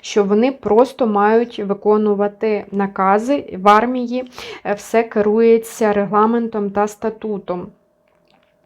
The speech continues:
М, відношення до Сирського, я б не сказала, що позитивне, е, більше негативне,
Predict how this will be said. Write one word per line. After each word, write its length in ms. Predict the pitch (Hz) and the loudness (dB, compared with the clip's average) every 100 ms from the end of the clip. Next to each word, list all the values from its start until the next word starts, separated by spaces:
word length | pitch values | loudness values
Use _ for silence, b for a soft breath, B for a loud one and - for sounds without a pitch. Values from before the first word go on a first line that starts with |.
| - | -8
М, 260 | 226 214 208 | -2 0 2
відношення 540 | 220 226 285 269 240 | 2 2 0 0 0
до 100 | 220 | 0
Сирського, 840 | 208 247 254 247 - 240 254 247 226 | 0 0 0 -2 -2 0 4 4 4
я 180 | 226 | 2
б 60 | 233 | 2
не 100 | 240 | -2
сказала, 560 | 233 226 214 214 196 - | -6 -4 2 4 4 0
що 240 | - 208 | -8 -10
позитивне, 800 | 214 202 208 214 220 254 294 294 B B B - | -8 -6 -6 -2 -2 -2 -4 -6 B B B -6
е, 260 | 208 202 | 0 0
більше 920 | 196 226 254 - - 240 226 226 226 220 220 | 0 0 -2 -4 -2 2 4 4 4 0 -4
негативне, 840 | - 220 220 233 233 220 196 165 110 | -2 0 2 0 -2 -4 -4 -8 -10